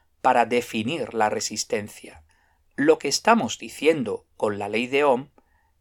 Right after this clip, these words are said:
es que hay ciertos componentes, las resistencias fijas, para las que la corriente es proporcional a la diferencia de potencial.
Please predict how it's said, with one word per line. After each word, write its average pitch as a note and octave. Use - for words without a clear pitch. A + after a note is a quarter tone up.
es E3
que A#2
hay D3
ciertos -
componentes, A#2
las A2+
resistencias -
fijas, -
para B2
las B2
que A#2+
la B2
corriente B2+
es A#2
proporcional A#2+
a D#3
la D#3
diferencia G2
de F#2+
potencial. A2